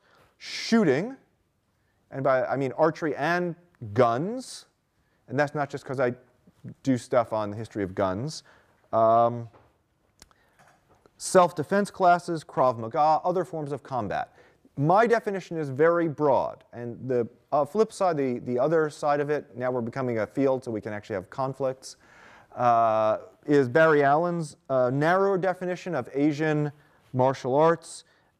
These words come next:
uh, practice as primarily concerned with self-cultivation. So I, I, I like my definition better. It,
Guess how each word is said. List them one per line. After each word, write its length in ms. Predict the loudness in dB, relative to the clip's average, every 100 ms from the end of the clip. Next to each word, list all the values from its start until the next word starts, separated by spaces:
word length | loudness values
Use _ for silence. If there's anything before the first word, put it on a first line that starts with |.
| 2
uh, 220 | 4 4
practice 520 | 2 0 2 -2 -6
as 100 | -8
primarily 680 | -8 -4 -2 0 0 0 0
concerned 440 | -4 -4 -4 -4
with 100 | -8
self-cultivation. 920 | -6 -6 -6 -12 -8 0 0 0 -8 -12 _ _ _
So 120 | 2
I, 140 | 2 4
I, 140 | 0 0
I 120 | 2 4
like 280 | 2 0
my 180 | -2 -2
definition 560 | -2 -4 -6 -8 -8 -2
better. 340 | -2 0 -2 -2
It, 220 | -4